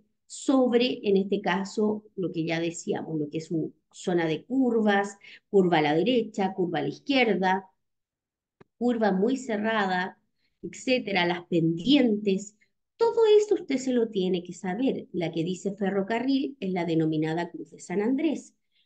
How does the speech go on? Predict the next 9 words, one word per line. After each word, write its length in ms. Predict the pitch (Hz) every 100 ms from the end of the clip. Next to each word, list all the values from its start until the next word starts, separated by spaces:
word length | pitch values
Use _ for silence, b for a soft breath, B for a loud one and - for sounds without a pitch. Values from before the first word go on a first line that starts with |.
| _ -
Muy 160 | 147
bien. 400 | 165 233 339 415 - _ _ _ _ _ _ _ -
Y 100 | 415 427
llegamos 380 | 302 285 269 - - -
acá 340 | 196 190 190
a 220 | 247 - 233
las 200 | 214 208
señales 600 | 185 170 175 180 - _
informativas. 1080 | 214 185 - 180 202 226 349 349 - -